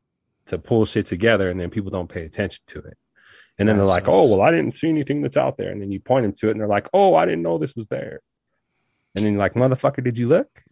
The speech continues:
Speaker 2: No. A lot of
Speaker 1: Right.
Speaker 2: people are lazy, bro. They just
Speaker 1: That's the point.
Speaker 2: they won't do it.
Speaker 1: So do your homework. Don't expect motherfuckers to take you to everything and lead you to it.
Speaker 2: <laughs>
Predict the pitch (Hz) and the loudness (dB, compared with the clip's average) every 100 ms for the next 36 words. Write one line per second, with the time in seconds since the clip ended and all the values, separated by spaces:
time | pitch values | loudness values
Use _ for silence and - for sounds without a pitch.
0 | 104 107 92 90 87 _ _ _ - 107 | -16 -6 -4 -4 -8 _ _ _ -2 2
1 | 120 117 120 - 98 92 92 95 98 87 | 2 4 0 0 -2 0 -2 -4 -4 -6
2 | 80 85 87 87 92 87 98 117 - - | -6 -4 -4 -4 -6 -6 -8 -6 -8 -8
3 | 110 - 139 92 78 92 92 90 76 85 | -8 -2 -2 -2 -6 -6 -4 -4 -4 -6
4 | 85 76 _ _ _ _ _ _ _ - | -6 -8 _ _ _ _ _ _ _ 0
5 | 123 110 107 101 92 - _ _ _ _ | 4 6 6 4 -2 -12 _ _ _ _
6 | 120 92 180 196 165 135 113 107 101 95 | -12 0 2 4 2 2 2 2 0 -2
7 | 95 _ _ _ _ _ _ _ _ _ | -4 _ _ _ _ _ _ _ _ _
8 | _ _ _ 95 123 135 131 - 113 - | _ _ _ 2 2 2 -2 0 0 0
9 | 92 98 92 87 - 87 - 85 - 101 | -8 -8 -6 -8 -6 -10 -8 -12 0 0
10 | - 95 87 - 92 87 - 76 85 92 | 2 -2 0 0 -2 -2 -6 -8 -10 -14
11 | _ 85 95 95 98 90 - - 82 82 | _ -2 2 4 2 0 -8 -2 -2 -2
12 | 98 95 - 123 - 117 | -6 -12 -10 -10 -4 -6